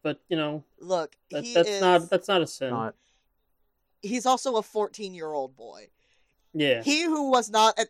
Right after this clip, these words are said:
Speaker 2: absolute shitheel at fourteen-year-old, please cast the first stone. Because I know I was an absolute little fucking terrible monster at fourteen years old. I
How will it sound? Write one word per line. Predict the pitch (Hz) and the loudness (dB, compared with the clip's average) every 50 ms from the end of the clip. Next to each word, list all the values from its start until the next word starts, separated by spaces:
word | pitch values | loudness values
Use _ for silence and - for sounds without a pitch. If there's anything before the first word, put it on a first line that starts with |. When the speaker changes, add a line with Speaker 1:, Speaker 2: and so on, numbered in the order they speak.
| _ _ - | _ _ 0
Speaker 2:
absolute | 202 190 196 190 - 214 208 208 214 214 - | 0 2 0 0 -2 -8 -6 -6 -6 -6 -4
shitheel | - - - - 196 175 - 185 202 180 170 160 - - | -4 -2 -2 0 -2 -2 -4 -4 -4 -4 -2 -2 -2 -2
at | - 190 - _ | -2 -2 -2 _
fourteen-year-old, | - - 190 175 170 - 190 - 214 196 180 180 170 160 156 156 147 143 135 _ | -10 -8 -6 -6 -6 -6 -10 -16 -16 -16 -16 -14 -12 -10 -8 -6 -6 -8 -8 _
please | _ - 151 175 - - | _ -12 -12 -12 -12 -8
cast | - 175 160 156 151 _ | -2 -2 -2 -2 -2 _
the | - 143 | -20 -18
first | - 151 143 131 135 - - | -14 -12 -12 -12 -12 -16 -16
stone. | - 151 131 117 123 120 117 127 _ _ _ _ _ _ _ _ _ _ _ | -12 -12 -12 -14 -14 -20 -20 _ _ _ _ _ _ _ _ _ _ _ _
Because | - 190 185 196 202 185 175 170 160 151 147 - - _ _ _ _ _ _ _ - | -8 -8 -4 -2 0 0 0 0 -2 -6 -16 -20 -20 _ _ _ _ _ _ _ 4
I | 190 208 240 269 277 285 285 | 6 8 8 8 8 6 4
know | 247 214 190 180 175 - | 4 6 6 6 6 4
I | 190 214 233 269 294 | 6 6 6 6 6
was | 262 208 175 160 151 147 151 160 | 6 4 0 0 -2 -6 -8 -10
an | 170 170 - _ - | -16 -16 -12 _ 0
absolute | 180 165 160 - - 175 165 156 160 151 - | 2 4 2 2 0 -8 -14 -14 -14 -14 -10
little | 175 165 147 143 | -6 -6 -6 -6
fucking | - - 170 165 156 - 147 143 | -6 -4 -6 -6 -6 -6 -16 -16
terrible | - 180 165 151 139 131 131 | -10 -8 -8 -8 -8 -10 -12
monster | 135 143 165 190 220 269 285 - - - 185 151 139 127 117 - | -10 -2 2 4 4 4 2 -2 -6 -4 -4 -4 -4 -6 -8 -8
at | - 139 - _ | -8 -8 -8 _
fourteen | - 165 147 117 - - 170 151 139 | -12 -12 -12 -12 -12 -16 -20 -20 -20
years | 131 123 127 135 135 | -20 -20 -20 -20 -20
old. | 123 117 127 160 202 _ _ _ _ _ _ _ _ _ _ _ _ _ _ _ _ - | -18 -14 -14 -14 -16 _ _ _ _ _ _ _ _ _ _ _ _ _ _ _ _ 2
I | 156 165 175 175 175 170 170 170 165 165 165 165 160 | 6 8 10 10 8 8 6 2 2 2 0 -2 -4